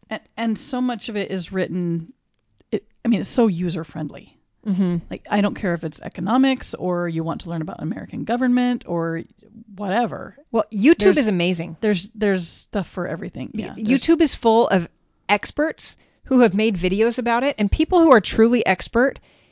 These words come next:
Speaker 2: are those people who know it so well they can explain it to a six-year-old.
Speaker 1: Yeah.
Speaker 2: You know, so it's, like, amazing to watch these. I love watching ted Talks.
Speaker 1: We, we call it YouTube University.
Speaker 2: <laughs> And there you go.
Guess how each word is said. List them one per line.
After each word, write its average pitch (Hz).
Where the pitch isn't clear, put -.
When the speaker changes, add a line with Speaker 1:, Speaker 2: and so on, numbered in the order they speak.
Speaker 2:
are 202
those 214
people 226
who 214
know 208
it 156
so 208
well 185
they 190
can 180
explain 165
it 147
to 160
a 156
six-year-old. -
Speaker 1:
Yeah. 180
Speaker 2:
You 208
know, 180
so 196
it's, 214
like, 233
amazing 208
to 185
watch 175
these. 180
I 220
love 190
watching 156
ted 165
Talks. -
Speaker 1:
We, 233
we 240
call 180
it -
YouTube 175
University. 175
Speaker 2:
<laughs> -
And 277
there 339
you 247
go. 208